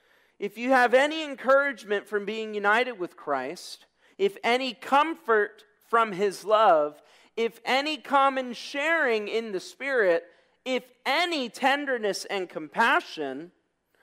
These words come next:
then make my joy complete by being like-minded, having the same love, being one in spirit and one mind." Or being one in,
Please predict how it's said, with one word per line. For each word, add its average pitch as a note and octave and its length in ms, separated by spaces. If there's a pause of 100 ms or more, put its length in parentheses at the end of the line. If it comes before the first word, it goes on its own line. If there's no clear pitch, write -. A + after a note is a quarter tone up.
(240)
then A#3+ 360
make C4 340
my C4 180
joy B3 460
complete A3+ 1120 (1700)
by G#3+ 220
being C4 280
like-minded, C#4 880 (180)
having A#3+ 340
the A3+ 80
same C4 440
love, C4 500 (280)
being B3+ 540
one A#3+ 400
in F#3+ 260
spirit B3 680 (360)
and E3+ 240
one G#3+ 420 (140)
mind." C#3+ 640 (960)
Or E3+ 80
being G3+ 400
one F#3+ 220
in, F#3 120